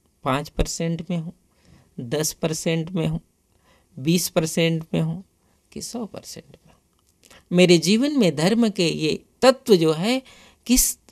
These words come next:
कितनी ऊंचाई पर है, इसे वह जान लेता है। और जब वह जान लेता है, तो साहब का एक सबसे अंतिम वचन, उसको ख्याल रखना, "कबीर मन निर्मल भये, जैसे गंगा नीर,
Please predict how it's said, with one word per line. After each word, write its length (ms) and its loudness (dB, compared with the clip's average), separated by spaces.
कितनी 360 4
ऊंचाई 460 6
पर 220 0
है, 340 -6
इसे 240 -2
वह 200 -4
जान 260 -4
लेता 380 -8
है। 480 -8
और 180 -6
जब 220 -6
वह 180 -8
जान 280 2
लेता 360 -2
है, 260 -12
तो 80 -6
साहब 340 -4
का 60 -4
एक 280 -2
सबसे 440 -6
अंतिम 480 -6
वचन, 360 -4
उसको 320 -8
ख्याल 380 -6
रखना, 380 -14
"कबीर 500 -4
मन 260 -4
निर्मल 560 -4
भये, 380 -8
जैसे 640 6
गंगा 680 4
नीर, 440 4